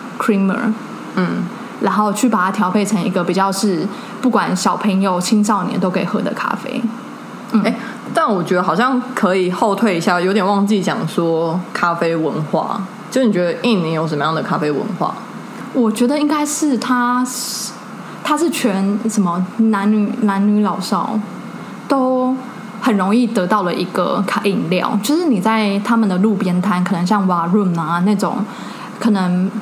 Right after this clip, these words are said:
Speaker 1: 装潢不是很精致的一些小店，你就可以在那边喝咖啡。然后甚至是推到是说，他们咖啡文化应该是从荷兰政府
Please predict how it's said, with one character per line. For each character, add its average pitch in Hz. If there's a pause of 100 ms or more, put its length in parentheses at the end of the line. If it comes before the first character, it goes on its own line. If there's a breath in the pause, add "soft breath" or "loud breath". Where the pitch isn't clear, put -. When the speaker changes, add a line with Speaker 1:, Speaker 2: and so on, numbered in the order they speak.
Speaker 1:
装 247
潢 180
不 170
是 214
很 196
精 226
致 226
的 170
一 185
些 185
小 -
店， 190
你 185
就 269
可 294
以 208
在 196
那 190
边 180
喝 175
咖 -
啡。 - (380 loud breath)
然 208
后 233
甚 262
至 254
是 240
推 233
到 208
是 196
说， 196
他 202
们 190
咖 190
啡 190
文 185
化 185
应 196
该 196
是 214
从 180
荷 180
兰 170
政 185
府 175